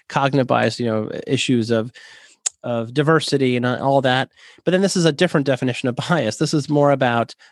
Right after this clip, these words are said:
bias in terms of model bias and,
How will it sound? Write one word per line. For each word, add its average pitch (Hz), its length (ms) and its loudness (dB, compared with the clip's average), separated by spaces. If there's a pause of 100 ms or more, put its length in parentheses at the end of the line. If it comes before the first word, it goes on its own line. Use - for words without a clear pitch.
(120)
bias 127 460 -2
in 127 80 -4
terms 120 260 -4
of 113 80 -6
model 135 300 2
bias 113 520 -6
and, 120 460 -6